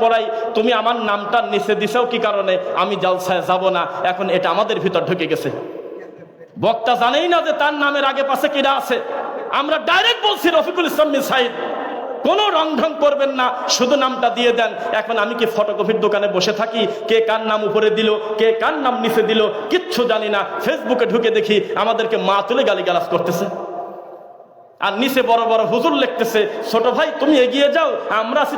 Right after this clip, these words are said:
তোমার সাথে।" কতদিন আর নোংরামি করবেন? লজ্জা নাই, হায়া হয় না? কেউ তো এভাবে বলে না, এই জন্য এই শয়তানি করে চলে যাচ্ছেন। এগুলো করবেন না। আমি বারবার স্বীকার করতেছি,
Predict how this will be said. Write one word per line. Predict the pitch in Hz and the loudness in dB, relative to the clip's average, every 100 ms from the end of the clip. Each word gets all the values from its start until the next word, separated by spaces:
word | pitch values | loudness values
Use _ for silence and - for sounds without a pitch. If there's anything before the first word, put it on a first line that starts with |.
| - | 2
তোমার | 277 349 | 2 2
সাথে।" | - 254 262 302 - - - - - - - - - - - - - - - | 2 0 2 0 -2 -8 -8 -8 -10 -12 -12 -14 -14 -16 -18 -20 -20 -20 -8
কতদিন | - 214 254 294 | -4 -2 0 0
আর | |
নোংরামি | 277 285 294 294 | 0 2 2 4
করবেন? | 294 285 262 - - - - | 2 4 2 0 -6 -6 -4
লজ্জা | - 220 262 - 294 | 0 0 0 -2 -2
নাই, | 269 294 330 339 - - | 0 0 0 -4 -6 -4
হায়া | - 226 285 | -2 0 2
হয় | 254 294 | 2 0
না? | 330 359 349 - 349 - | 2 0 0 -4 -4 0
কেউ | 285 - | 0 2
তো | |
এভাবে | 262 269 269 | 2 4 2
বলে | 214 262 349 | 2 4 4
না, | 339 277 - - | 2 0 -2 0
এই | 254 | 0
জন্য | 254 254 240 | 2 2 2
এই | 220 | 2
শয়তানি | - 247 247 233 | 2 0 2 2
করে | 226 208 | 4 2
চলে | 214 214 | 4 2
যাচ্ছেন। | 202 202 208 202 151 - | 2 0 0 -2 -2 -2
এগুলো | 196 247 226 | 0 2 2
করবেন | 226 247 254 | 4 2 2
না। | 226 196 165 - | 0 -2 -2 -2
আমি | 196 | 0
বারবার | 226 190 254 269 392 | 2 2 0 2 0
স্বীকার | - 269 254 | 0 0 0
করতেছি, | 247 226 226 - 214 | 0 0 0 0 2